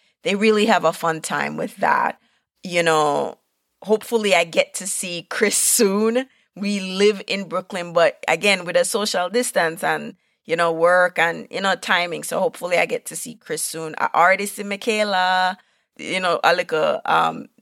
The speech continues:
drive by, <laughs> you know, heal up and thing. And those have been really good for the soul. And,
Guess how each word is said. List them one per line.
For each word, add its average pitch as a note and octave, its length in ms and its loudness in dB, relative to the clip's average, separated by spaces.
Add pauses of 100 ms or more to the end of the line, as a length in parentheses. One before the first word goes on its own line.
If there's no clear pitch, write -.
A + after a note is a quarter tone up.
drive F#3+ 460 2
by, D#3 640 2
<laughs> - 20 -20
you F#3 200 -2
know, E3 380 0
heal F#3+ 360 0
up D3+ 160 -2
and D3+ 220 -6
thing. D3+ 340 -12 (380)
And F3+ 360 0
those A3 320 2
have F#3+ 160 2
been F3 140 -6
really E3 300 -4
good D#3 240 0
for D#3 200 -4
the D3+ 140 -6
soul. C#3+ 500 -4 (460)
And, F3+ 420 2